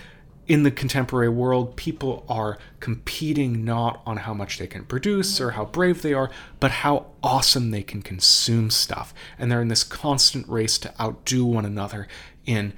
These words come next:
fashionable excess. But it seems to me that this idea of top-down emulation kinda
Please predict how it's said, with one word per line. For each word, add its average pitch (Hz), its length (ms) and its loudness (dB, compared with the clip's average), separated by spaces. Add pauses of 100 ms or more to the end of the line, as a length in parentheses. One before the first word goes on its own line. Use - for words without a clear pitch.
(140)
fashionable 98 1000 -2
excess. - 720 0 (640)
But 214 400 4
it 156 140 -2
seems 220 460 2
to 208 100 -4
me 196 280 2
that 156 280 -4
this 165 240 2
idea 151 420 -2
of 127 200 -4 (420)
top-down 160 640 4
emulation 143 840 2
kinda 233 500 0